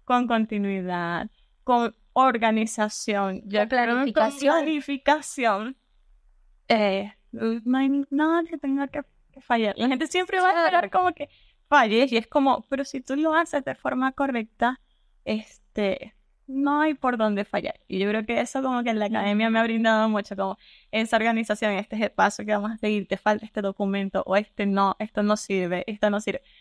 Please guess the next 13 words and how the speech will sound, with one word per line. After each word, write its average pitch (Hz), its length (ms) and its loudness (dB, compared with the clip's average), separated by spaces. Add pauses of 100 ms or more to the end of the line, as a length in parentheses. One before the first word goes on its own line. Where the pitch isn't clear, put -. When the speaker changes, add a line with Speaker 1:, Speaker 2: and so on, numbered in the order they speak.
(160)
Speaker 1:
Entonces 254 460 -2
es 262 160 -8
como, 285 420 2
ok, 254 200 0 (300)
y 254 120 -2
no, 311 360 2 (300)
no 359 160 0
te 381 120 -2
sientes 381 380 -6
solo, 262 320 0
simplemente 285 520 -2
es - 60 -14
como 277 400 -6